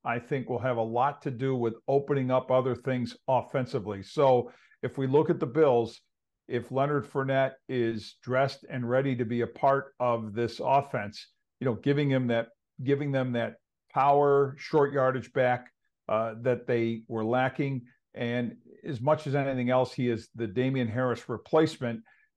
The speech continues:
Uh, he's also a guy who's been available for a long time. So it's not like, uh, the league looked out there and said, "Yep, he's a great answer for us," or else he would be employed by now. So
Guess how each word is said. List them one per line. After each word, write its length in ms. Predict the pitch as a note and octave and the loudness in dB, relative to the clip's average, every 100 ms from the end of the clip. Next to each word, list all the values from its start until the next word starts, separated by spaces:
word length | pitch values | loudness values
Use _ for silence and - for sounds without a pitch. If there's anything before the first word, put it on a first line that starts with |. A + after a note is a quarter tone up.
| - | -10
Uh, 200 | - A2 | -8 -4
he's 240 | B2 B2 | -4 2
also 360 | C#3 C#3+ D#3 C#3+ | 4 4 2 0
a 80 | A#2+ | 4
guy 480 | C#3+ C#3 C#3+ C3 - | 4 6 4 0 -6
who's 180 | C3 A#2+ | -6 -4
been 220 | - C#3+ | 2 4
available 500 | D3 C#3+ D#3 C#3 A#2 | 4 6 6 6 4
for 220 | A2 C3+ | 2 0
a 80 | A#2 | 0
long 280 | A#2+ C#3 C3+ | 2 2 0
time. 340 | - C#3+ B2 G2+ | -2 -2 -2 -4
So 160 | A#2 | -6
it's 160 | G#2+ - | -6 -4
not 280 | C3+ C#3+ C#3 | -4 -2 0
like, 320 | B2+ A#2+ - _ _ _ _ | 2 0 -4 _ _ _ _
uh, 240 | - A2+ A2 C3+ | -4 -2 -4 -4
the 140 | B2 | -4
league 580 | A#2+ C3 C#3 C#3+ C3+ - - _ _ | -2 0 2 2 0 -6 -10 _ _
looked 380 | A2 A#2+ C#3 - _ _ _ _ _ | -2 2 2 0 _ _ _ _ _
out 260 | B2 C3 C#3+ | -2 0 0
there 240 | C#3 B2 | 0 0
and 220 | A#2+ B2 A2 | -2 -6 -4
said, 280 | - A#2+ | -2 -2
"Yep, 260 | B2 C#3+ D3 | 2 2 2
he's 280 | - D3+ A#2 | -4 -4 -2
a 60 | |
great 300 | A2 C3 B2+ | -2 0 0
answer 400 | B2 C#3+ D3 B2+ - | 0 -2 -2 -4 -4
for 200 | B2 A#2 | -2 0
us," 200 | A#2+ - - | 0 -4 -4
or 160 | B2 | 2
else 220 | B2 B2+ - | 4 2 -4
he 180 | _ C#3 | _ -4
would 220 | B2+ C3 | -2 -2
be 160 | A2 C3+ | 0 0
employed 540 | C3 A2 D#3 D#3 C3+ - _ _ | -2 -2 4 4 4 -2 _ _
by 180 | A#2+ A#2+ | -2 0
now. 340 | A#2 G#2+ E2+ - | -2 -4 -6 -12
So 460 | - C#3 A#2 A2 | 0 2 2 -2